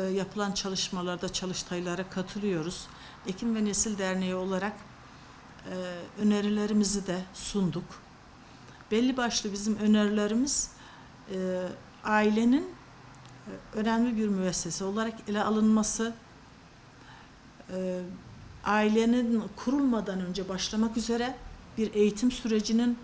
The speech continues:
olması, ondan sonra, e, ma-, aile, e, zaman zaman aile destek birimleri,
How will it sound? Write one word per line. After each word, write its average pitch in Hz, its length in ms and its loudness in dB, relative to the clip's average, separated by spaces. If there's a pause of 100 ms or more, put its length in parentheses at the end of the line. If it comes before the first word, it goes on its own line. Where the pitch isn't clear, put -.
(260)
olması, 214 560 2 (1600)
ondan 214 300 4
sonra, 208 600 0 (360)
e, - 20 -6 (760)
ma-, 208 160 -2 (120)
aile, 220 380 4
e, 220 240 0 (340)
zaman 220 400 6
zaman 208 420 2 (360)
aile 220 460 2
destek 226 460 0
birimleri, 190 580 2